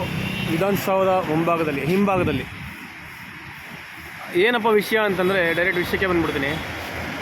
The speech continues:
ಈ ವಿಧಾನಸೌಧ ಗೇಟ್ ಏನಿದೆ, ಇದ್ರ ಮುಂಭಾಗದಲ್ಲಿ ಇದು no parking board ಇದೆ. No parking board. ಇದ್ರಲ್ಲೇನಪ್ಪ ದೊಡ್ಡ ವಿಷಯ ಅಂತ ಅನ್ಕೋಬೇಡಿ.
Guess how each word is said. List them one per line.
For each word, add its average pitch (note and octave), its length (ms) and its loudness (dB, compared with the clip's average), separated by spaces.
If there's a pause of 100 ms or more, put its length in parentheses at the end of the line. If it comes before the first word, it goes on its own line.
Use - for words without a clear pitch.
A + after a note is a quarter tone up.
(800)
ಈ D#3 40 2
ವಿಧಾನಸೌಧ F#3 420 2
ಗೇಟ್ F3+ 400 2
ಏನಿದೆ, E3 480 2 (840)
ಇದ್ರ D3 160 -2
ಮುಂಭಾಗದಲ್ಲಿ F3+ 920 2 (920)
ಇದು D#3 120 0
no E3 280 4
parking F#3+ 360 2
board F3 200 4
ಇದೆ. - 460 -4 (840)
No D3+ 160 0
parking E3 440 0
board. C3+ 200 0 (540)
ಇದ್ರಲ್ಲೇನಪ್ಪ F3+ 460 2
ದೊಡ್ಡ E3 220 2
ವಿಷಯ E3 280 2
ಅಂತ E3 260 2
ಅನ್ಕೋಬೇಡಿ. D#3 480 0